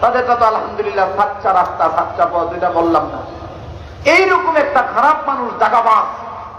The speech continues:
আপনার এলাকায় থাকতে পারে, আপনি চিনেন, এই জন্য আপনি ভয় করেন।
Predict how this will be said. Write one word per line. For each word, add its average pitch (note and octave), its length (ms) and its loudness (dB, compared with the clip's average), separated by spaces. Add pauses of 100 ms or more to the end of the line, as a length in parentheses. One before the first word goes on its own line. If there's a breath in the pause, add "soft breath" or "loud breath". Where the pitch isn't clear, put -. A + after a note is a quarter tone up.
(600)
আপনার A3+ 400 2
এলাকায় A#3+ 460 2
থাকতে B3 300 -4
পারে, G3+ 220 2
আপনি A3 320 0 (180)
চিনেন, B3+ 260 0
এই A3+ 100 2
জন্য A3 180 2
আপনি G3 260 0
ভয় D#3+ 320 2
করেন। D3 200 -2